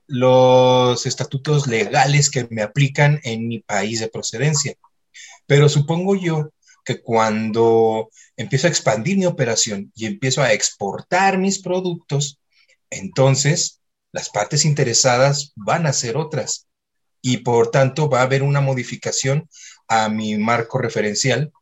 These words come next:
porque voy a tener que adoptar además,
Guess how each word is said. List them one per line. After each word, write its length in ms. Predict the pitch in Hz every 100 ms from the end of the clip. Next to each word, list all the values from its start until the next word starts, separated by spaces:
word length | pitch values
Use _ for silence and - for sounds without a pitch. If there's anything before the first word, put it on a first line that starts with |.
| _ _ _
porque 680 | - 120 117 117 127 120 120 101
voy 220 | 151 196
a 100 | -
tener 380 | 107 110 117 -
que 100 | 120
adoptar 460 | 117 110 113 117
además, 580 | 113 104 104 113 135